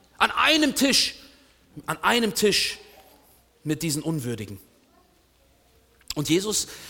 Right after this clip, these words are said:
er antwortet hier im Vers einunddreißig. Er antwortet und er spricht zu ihnen: "Nicht die Gesunden brauchen den Arzt, sondern die Kranken."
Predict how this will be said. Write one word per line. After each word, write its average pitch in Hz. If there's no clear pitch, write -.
er 156
antwortet 165
hier 113
im 110
Vers -
einunddreißig. 117
Er 196
antwortet 247
und 214
er 220
spricht -
zu -
ihnen: 139
"Nicht 175
die 156
Gesunden 147
brauchen 135
den 113
Arzt, -
sondern 127
die 113
Kranken." 120